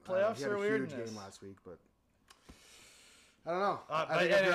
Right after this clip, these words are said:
Speaker 1: on Team Moore, you're, uh,
Speaker 2: he's the clear-cut favorite, I think, right now, but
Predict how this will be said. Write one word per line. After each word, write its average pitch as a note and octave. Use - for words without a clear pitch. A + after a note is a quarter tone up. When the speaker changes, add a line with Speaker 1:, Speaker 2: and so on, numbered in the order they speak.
Speaker 1:
on E3
Team E3+
Moore, D#3
you're, C#3
uh, B2+
Speaker 2:
he's G#3
the C3+
clear-cut F3
favorite, C#3
I C3+
think, C#3
right C#3
now, C#3+
but D3